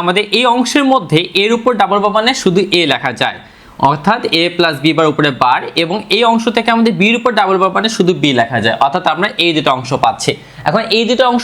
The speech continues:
যদি নর গেট দিয়ে চিত্র আঁকতে যাই, তাহলে আমাদের চলক কয়টি ওখানে? দুইটি চলক, একটি এ, একটি হচ্ছে বি। এর সাথে ডাবল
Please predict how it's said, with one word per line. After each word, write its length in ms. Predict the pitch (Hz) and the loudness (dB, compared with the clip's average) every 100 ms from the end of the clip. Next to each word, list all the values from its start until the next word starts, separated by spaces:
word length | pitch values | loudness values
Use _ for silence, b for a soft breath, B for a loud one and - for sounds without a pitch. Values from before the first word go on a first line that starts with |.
| 262 | 0
যদি 120 | 240 254 | 2 4
নর 140 | 196 202 | 2 2
গেট 100 | 226 220 | 0 0
দিয়ে 120 | 247 | 0
চিত্র 200 | 240 226 285 | -2 0 0
আঁকতে 180 | 277 160 - | 0 -2 0
যাই, 200 | 123 127 214 - | 0 0 -2 -2
তাহলে 160 | 147 139 | 0 0
আমাদের 200 | 151 151 160 | -2 -2 0
চলক 240 | 156 190 208 | 0 0 0
কয়টি 200 | 202 208 208 | 0 0 0
ওখানে? 200 | 220 247 143 | 2 2 2
দুইটি 200 | 170 175 131 | 2 2 0
চলক, 180 | 113 110 139 | 0 0 -2
একটি 140 | - 208 160 180 | -2 -4 -2 -2
এ, 0 | 277 381 - | -2 -6 -6
একটি 160 | 151 160 | -4 -2
হচ্ছে 180 | 147 147 147 113 | 0 -2 -2 0
বি। 120 | 156 95 - B B B 196 | -2 -2 -10 B B B -2
এর 100 | 233 226 | 0 0
সাথে 160 | 254 240 160 | 0 2 0
ডাবল 260 | 160 233 | 0 0